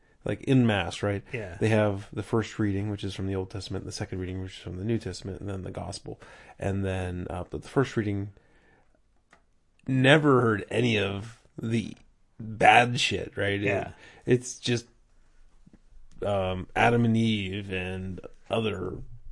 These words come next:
Speaker 1: nice
Speaker 2: Right.
Speaker 1: stories.
Speaker 2: Yeah, it's, it's, it's just the stuff that, you know, that,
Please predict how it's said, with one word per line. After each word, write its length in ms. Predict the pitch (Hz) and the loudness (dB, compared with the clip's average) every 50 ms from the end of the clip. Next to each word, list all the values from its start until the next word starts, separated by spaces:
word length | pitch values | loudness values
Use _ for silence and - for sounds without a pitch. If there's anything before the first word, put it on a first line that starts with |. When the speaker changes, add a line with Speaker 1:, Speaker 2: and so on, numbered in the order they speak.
| - - - | -10 -4 0
Speaker 1:
nice 420 | 123 123 117 120 123 113 131 131 | 2 4 6 6 4 4 2 2
Speaker 2:
Right. 60 | 135 139 | 2 2
Speaker 1:
stories. 320 | 104 98 95 - - - | 2 2 2 0 -2 0
Speaker 2:
Yeah, 220 | 143 151 - - 147 | 0 2 2 4 2
it's, 160 | 143 - - | 2 2 2
it's, 300 | 190 175 160 135 143 - | 2 2 2 2 0 -4
it's 200 | - 165 143 - | -2 -2 0 2
just 200 | 202 190 - - | 2 0 0 0
the 80 | - 160 | -2 -2
stuff 320 | - - 165 160 139 - | 2 4 4 4 4 2
that, 260 | - 135 131 131 127 | 0 0 0 0 0
you 160 | 120 120 113 | -2 -4 -4
know, 160 | 110 107 107 107 | -4 -6 -6 -8
that, 180 | 107 113 107 | -8 -8 -8